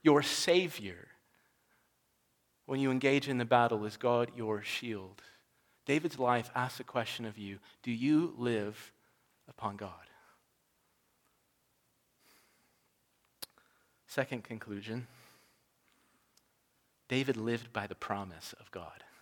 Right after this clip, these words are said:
David lived by the promise of God. David ends his song with these words, verses fifty and fifty-one. We started our service with these words.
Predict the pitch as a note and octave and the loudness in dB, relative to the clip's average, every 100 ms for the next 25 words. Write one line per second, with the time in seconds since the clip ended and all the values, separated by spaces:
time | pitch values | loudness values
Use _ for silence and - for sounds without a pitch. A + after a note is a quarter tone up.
0 | _ _ _ _ _ _ _ - B2+ B2+ | _ _ _ _ _ _ _ -8 -6 -4
1 | G#2+ G#2+ - F#2 F#2+ - G2+ G2+ - - | -4 -4 -8 -10 -10 -10 -10 -10 -12 -10
2 | F#2 F#2 A#2 C3 C3+ - A2+ A2 A#2 A2+ | -10 -2 0 4 2 2 -4 -4 -6 -10
3 | - A#2 A2 G#2 G2+ - G2 F#2+ - - | -10 -6 -6 -6 -8 -10 -12 -12 -16 -12
4 | G#2+ G2 F2+ F2+ - G2+ - - - A2+ | -8 -8 -8 -14 -6 -6 -4 -10 -10 -10
5 | A#2+ G#2+ G2 - G#2 - G#2+ - - - | -8 -8 -6 -10 -10 -10 -12 -12 -20 -4
6 | A#2 G#2 G#2+ - A#2+ B2 G#2+ - A#2+ A#2 | -2 -2 -4 6 6 6 0 0 -4 -4
7 | A2+ - G2+ - F#2 F#2+ F2+ F#2 - - | -6 -8 -8 -10 -14 -12 -10 -10 -14 -16